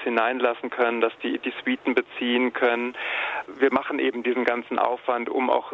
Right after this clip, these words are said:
sicherzustellen, es ist nicht gesundheitsschädlich. Wir können wieder hier Leute wohnen lassen und wir können auch hier wieder Programme machen, wie wir das geplant hatten. Wir haben hier dieses Jahr das hundertfünfzigjährige Jubiläum von Thomas Mann und hatten also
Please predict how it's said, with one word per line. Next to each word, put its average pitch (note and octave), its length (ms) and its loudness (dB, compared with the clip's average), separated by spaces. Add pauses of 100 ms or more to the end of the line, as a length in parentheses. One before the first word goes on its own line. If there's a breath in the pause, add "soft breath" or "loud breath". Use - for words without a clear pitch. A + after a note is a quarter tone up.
sicherzustellen, A#2 720 2
es - 140 -6
ist - 160 2 (600 loud breath)
nicht - 180 -2
gesundheitsschädlich. B2 1040 2 (120)
Wir - 100 -10
können A#2 320 2
wieder A2 180 4
hier A2 460 4
Leute G#2+ 400 2
wohnen A2 260 4
lassen A#2 260 2
und A#2 140 -4
wir B2 60 4
können A#2 220 0
auch A2+ 100 2
hier A#2 200 0
wieder A2+ 180 4
Programme E3 480 0
machen, A2+ 380 -4 (560 loud breath)
wie A#2 160 0
wir A2+ 80 4
das A2+ 180 4
geplant A2 460 0
hatten. G#2+ 260 -4
Wir A2+ 80 0
haben A#2 80 2
hier A#2+ 80 6
dieses B2 340 2
Jahr A#2+ 380 4 (140)
das A#2 100 0 (160)
hundertfünfzigjährige B2 1000 2
Jubiläum A#2 540 4
von C#3 180 2
Thomas C3 360 4
Mann B2+ 160 2
und B2 140 -2
hatten B2 220 2
also A#2 180 0